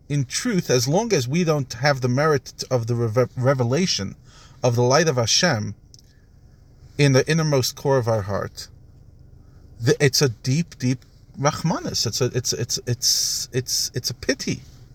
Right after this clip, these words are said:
on the soul. The soul was divine. It was part with godliness. It was part of Hashem before the,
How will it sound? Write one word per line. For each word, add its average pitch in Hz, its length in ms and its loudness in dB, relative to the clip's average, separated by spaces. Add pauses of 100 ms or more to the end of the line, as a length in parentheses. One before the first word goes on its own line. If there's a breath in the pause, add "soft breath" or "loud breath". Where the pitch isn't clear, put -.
(460)
on 151 140 4
the 147 60 0
soul. 226 360 2
The 123 80 0
soul 202 380 2
was 170 400 0 (500 soft breath)
divine. 151 840 0
It 131 100 -4
was 139 180 -4
part 190 420 -2
with - 200 -6
godliness. 160 640 -2
It - 20 -6
was 117 100 -6
part 202 240 0
of 202 120 0
Hashem 180 360 -2
before 139 300 -2
the, 135 80 0